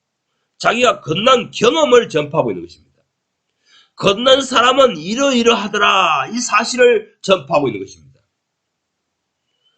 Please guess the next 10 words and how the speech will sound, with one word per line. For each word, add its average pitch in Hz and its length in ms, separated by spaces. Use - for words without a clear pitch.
그런데 240 640
자기가 233 540
성경을 254 640
읽고 175 340
신학을 214 480
배우-, 156 440
배웠지만은 143 840
거듭남에 254 600
대한 202 300
이론, 196 600